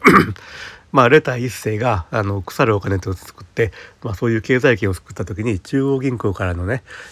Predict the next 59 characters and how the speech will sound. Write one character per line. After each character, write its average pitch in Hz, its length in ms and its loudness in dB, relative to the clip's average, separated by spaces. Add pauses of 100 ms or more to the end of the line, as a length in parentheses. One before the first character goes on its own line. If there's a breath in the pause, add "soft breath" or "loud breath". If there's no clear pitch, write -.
(100)
え 95 280 -4
ー - 20 -6
と、 90 240 -8
追 98 180 -8
及 92 220 -6
と - 120 -10
い 90 40 -4
う 85 40 -4
か、 92 120 -8
な 90 100 -4
ん、 87 60 -6 (340)
あ 104 80 -8
の、 90 400 -4 (1080 loud breath)
あ 110 100 -6
っ 98 60 -4
て、 - 220 -4
ま 101 120 0
あ、 92 80 -4 (380)
レ 131 100 0
タ - 140 -8
一、 - 280 -12 (100)
レ 123 160 0
タ 107 100 -6
一 113 100 -4
世 101 160 -6
は 95 80 -6
殺 107 160 -2
さ 104 100 -4
れ 101 80 -2
ち 98 80 -8
ゃ 98 40 -2
っ - 20 -6
て、 - 280 -2 (340 loud breath)
え 120 140 -6
ー - 20 -6
と、 120 140 -4
レ 135 100 2
タ 107 160 -2
二 90 120 -4
世 90 180 -6
が 82 100 -8
ね、 107 160 -10 (300 loud breath)
え 92 380 -4 (160)
ー - 40 -20
と、 92 180 -4 (260)
そ - 180 -12
の、 95 180 -2 (1700 loud breath)
中 147 160 0
央 131 140 2
銀 123 180 2
行 104 120 -6
か 107 100 -6
ら 95 60 -2
見 98 100 -2
つ - 80 -12
か 147 100 0
ら 147 120 2
な 127 140 2
い、 95 120 -2